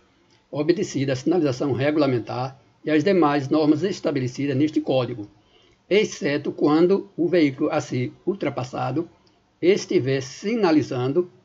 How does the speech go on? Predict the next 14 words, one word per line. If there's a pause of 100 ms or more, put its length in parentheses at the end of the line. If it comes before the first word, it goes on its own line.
(240)
o
propósito
de
entrar
à
esquerda." (560)
Veja
que
tem
essa
aqui,
essa
exceção
aqui.